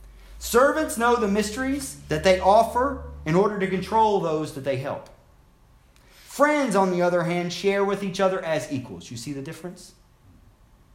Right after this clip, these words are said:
They know and seek to be known. Always proposing, never imposing. Always a proposal, never an imposition.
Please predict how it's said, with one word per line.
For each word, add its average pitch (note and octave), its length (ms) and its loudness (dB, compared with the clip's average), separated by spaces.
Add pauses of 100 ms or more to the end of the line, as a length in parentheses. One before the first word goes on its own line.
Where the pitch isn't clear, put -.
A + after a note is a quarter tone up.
(800)
They F#3 200 8
know C4 520 8
and G#3 240 -2
seek C#4 440 -4
to G3+ 80 2
be G3 160 0
known. F#3+ 440 0 (760)
Always C#4 500 6
proposing, F3+ 960 2 (160)
never A3+ 520 6
imposing. D#3+ 760 0 (340)
Always C4 540 8
a A#3+ 60 2
proposal, A3+ 920 2
never G#3 420 6
an F#3 140 0
imposition. B2+ 680 -4